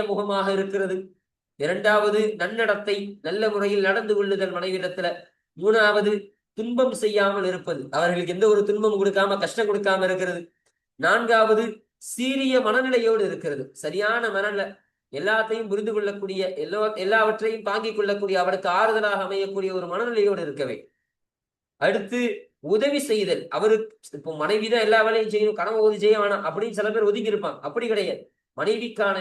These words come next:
வேலையையும் நம்ம, அதிலையும் நம்ம ஒத்துழைப்பு செய்யணும். ஸல்லல்லாஹு அலைஹி வஸல்லம் அவர்களுடைய சுன்னத்தாக இருக்கு. ஆயிஷா ரலியல்லாஹு அன்ஹா அன்னவர்கள் வேலை செய்யும் பொழுதெல்லாம் ஸல்லல்லாஹு அலைஹி வஸல்லம் அன்னவர்களும் கலந்து கொண்டு அந்த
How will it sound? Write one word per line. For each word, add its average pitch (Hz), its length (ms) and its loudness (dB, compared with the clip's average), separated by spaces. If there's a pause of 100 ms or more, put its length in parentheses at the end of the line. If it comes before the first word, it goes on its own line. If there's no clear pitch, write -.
வேலையையும் 226 520 2 (120)
நம்ம, 202 160 -6 (500)
அதிலையும் 233 340 -4
நம்ம 208 200 -2
ஒத்துழைப்பு 202 420 -6
செய்யணும். 143 260 -8 (440)
ஸல்லல்லாஹு 214 360 2
அலைஹி 202 100 0
வஸல்லம் 202 200 -6
அவர்களுடைய 185 360 -6
சுன்னத்தாக 233 420 2
இருக்கு. - 240 0
ஆயிஷா 220 340 2
ரலியல்லாஹு 202 540 2
அன்ஹா 190 240 0
அன்னவர்கள் 185 440 -2
வேலை 214 280 0
செய்யும் 185 220 -2
பொழுதெல்லாம் 190 400 0 (440)
ஸல்லல்லாஹு 233 380 2
அலைஹி 214 140 4
வஸல்லம் 190 260 -2
அன்னவர்களும் 202 480 0
கலந்து 214 260 2
கொண்டு 196 180 0
அந்த 180 100 -4